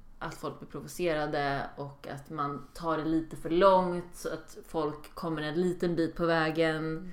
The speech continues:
Speaker 1: Alltså, det
Speaker 2: Mm.
Speaker 1: är ju liksom
Speaker 2: Mm.
Speaker 1: Så nej, jag, jag, jag tycker inte det. Jag, men jag vet inte, jag är väldigt negativt inställd, liksom,
Speaker 2: Mm.
Speaker 1: till män. Alltså, alltså, just nu också, det kan ju förändras. Men just nu att jag är så här,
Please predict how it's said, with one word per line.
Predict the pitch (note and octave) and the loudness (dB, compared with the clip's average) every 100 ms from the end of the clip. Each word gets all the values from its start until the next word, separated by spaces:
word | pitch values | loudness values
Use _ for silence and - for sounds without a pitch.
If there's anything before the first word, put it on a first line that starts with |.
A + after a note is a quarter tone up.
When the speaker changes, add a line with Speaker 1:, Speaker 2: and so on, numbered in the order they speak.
| - - - - - | -10 -2 0 0 0
Speaker 1:
Alltså, | F3 F#3 F3 E3 E3 - | 2 4 4 4 -2 -8
det | - E3 F3+ F3+ G3 G3 | -8 -4 0 2 2 0
Speaker 2:
Mm. | F3+ | 0
Speaker 1:
är | D#3+ D#3 | -2 -4
ju | D3+ G#3 - - | -8 -10 -8 -8
liksom | - - F3 D#3 D#3 D#3+ E3 - - - | -8 -8 -6 -6 -8 -10 -12 -16 -18 -12
Speaker 2:
Mm. | G#3+ G#3+ A3 - - - | -8 -8 -10 -18 -20 -20
Speaker 1:
Så | - F#3 | -6 2
nej, | G#3 A3+ A#3+ | 6 8 8
jag, | A#3 A3 F3+ G3+ | 10 8 8 6
jag, | A3 A3 A3 - - - - | 6 6 2 -8 -12 -12 -6
jag | G#3+ A#3 | 0 0
tycker | A#3 - | 0 -4
inte | D#3 D3+ | -4 0
det. | C#3+ | 2
Jag, | E3+ F#3+ F#3+ F#3+ F#3 F#3 - - - - - - - - - - | 4 6 8 8 6 -2 -12 -14 -18 -18 -20 -20 -18 -20 -20 -8
men | F#3 F#3 F3 E3+ - - - - - - | -2 0 -2 -4 -10 -12 -16 -18 -14 -10
jag | G3 | -2
vet | F#3 F#3+ | 0 2
inte, | E3 | 2
jag | F3+ F3+ | 2 2
är | |
väldigt | F3 F#3 F3 | 2 2 2
negativt | E3 D3 D3 D3 - | 0 -4 -4 -6 -8
inställd, | D#3+ - - - | -10 -8 -10 -8
liksom, | G#3 G3+ - | -8 -8 -10
Speaker 2:
Mm. | - - | -12 -14
Speaker 1:
till | F3 | -12
män. | - - | -10 -10
Alltså, | - F3 - - | -12 -14 -16 -12
alltså, | E3+ E3 | -8 -6
just | E3 F3 - | -4 -4 -2
nu | F3 G3 D3 | 0 0 -2
också, | - D3+ | -4 -4
det | D#3 | -4
kan | D3+ G3 | -4 -6
ju | |
förändras. | F3+ D3 - E3+ | -4 -4 -4 -6
Men | F3 | -4
just | E3+ - | -6 -4
nu | F3+ F3 E3 | 0 2 0
att | E3 | 2
jag | D#3 | 0
är | |
så | D#3+ | 0
här, | D#3+ B2+ | -2 -2